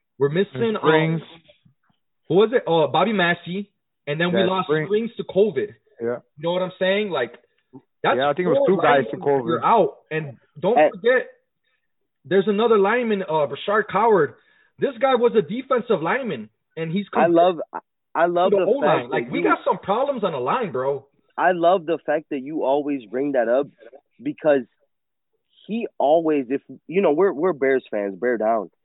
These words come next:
Speaker 3: And if you watch the games, this defensive tackle, Coward turned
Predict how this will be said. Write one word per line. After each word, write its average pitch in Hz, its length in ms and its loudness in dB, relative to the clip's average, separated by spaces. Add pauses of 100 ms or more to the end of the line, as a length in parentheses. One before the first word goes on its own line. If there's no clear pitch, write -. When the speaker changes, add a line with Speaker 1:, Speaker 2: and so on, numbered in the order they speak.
Speaker 3:
And 135 160 -2
if 156 120 -2
you 254 100 -4
watch 208 500 -2
the 113 80 -8
games, 123 280 -2 (340)
this 185 200 0
defensive 156 440 -4 (100)
tackle, 147 320 0 (100)
Coward 139 400 0
turned 147 320 0